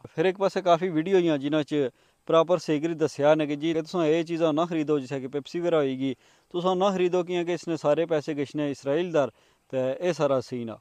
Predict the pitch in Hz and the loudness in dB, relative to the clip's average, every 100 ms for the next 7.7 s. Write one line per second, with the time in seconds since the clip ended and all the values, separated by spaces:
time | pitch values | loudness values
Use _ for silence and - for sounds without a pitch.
0 | _ _ _ _ - 190 196 220 190 180 | _ _ _ _ 4 6 6 4 2 0
1 | 180 160 151 190 185 180 202 170 156 160 | 2 4 4 6 4 4 2 0 2 2
2 | 180 - 156 151 165 160 165 151 139 135 | 0 -2 -4 -2 -4 -2 -2 -2 -2 2
3 | 143 127 110 _ - 151 143 185 190 165 | 2 2 -6 _ -2 0 2 2 2 2
4 | 175 175 175 175 170 143 139 156 165 156 | -2 0 0 2 2 2 0 0 0 0
5 | 151 135 - 165 170 156 139 151 - 151 | 0 0 -2 -2 0 -2 -4 -8 -4 -2
6 | 139 160 143 135 143 135 131 165 156 - | 0 0 0 0 0 0 0 0 -2 -6
7 | 131 143 - 147 135 117 113 | -6 -6 -6 -8 -8 -8 -10